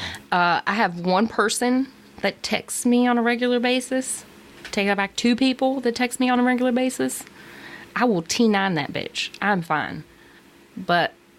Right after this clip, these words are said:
I'm a junkie, and I can't go without the YouTube and the Google and the, everything else that's on this wonderful goddamn phone. Um, but for the young people,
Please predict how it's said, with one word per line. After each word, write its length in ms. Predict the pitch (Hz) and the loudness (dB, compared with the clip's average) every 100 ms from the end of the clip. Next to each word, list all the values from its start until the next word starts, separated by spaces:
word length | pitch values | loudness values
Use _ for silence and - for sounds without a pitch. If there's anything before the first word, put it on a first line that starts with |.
| _ _ _ _ _ | _ _ _ _ _
I'm 160 | 175 175 | -2 -2
a 60 | |
junkie, 500 | 160 156 156 156 156 - | 0 0 0 0 -2 -4
and 160 | 160 143 | -4 -2
I 60 | |
can't 240 | 147 156 - | -2 -4 -2
go 180 | 156 147 | -2 -2
without 440 | 147 - - - - - - - - - - | -4 -4 -4 -6 -10 -20 -20 -20 -20 -20 -10
the 100 | 156 | -6
YouTube 540 | - - - - - | -4 -6 -6 -6 -6
and 260 | - 67 101 | -6 -4 -4
the 280 | 80 67 - - | -4 -6 -10 -10
Google 520 | 123 117 107 107 101 | -8 -6 -6 -6 -4
and 160 | 98 95 | -4 -4
the, 1040 | 107 - - 90 - - - - - 87 - - | -4 -6 -6 -6 -6 -8 -8 -10 -8 -10 -6 -2
everything 360 | 185 185 170 | 0 0 0
else 160 | 147 143 | 0 -2
that's 140 | 151 | -2
on 100 | 151 147 | 0 0
this 140 | 143 | 0
wonderful 340 | 180 165 156 | 0 0 -4
goddamn 460 | 160 156 151 151 147 | -6 -6 -4 -6 -6
phone. 280 | 165 143 147 - - - - - | -4 -4 -6 -8 -16 -16 -16 -2
Um, 260 | 190 170 175 | 0 2 2
but 120 | - | 0
for 100 | 247 | 2
the 60 | 233 | 4
young 180 | 254 | 2
people, 420 | 247 208 170 185 | 2 0 2 0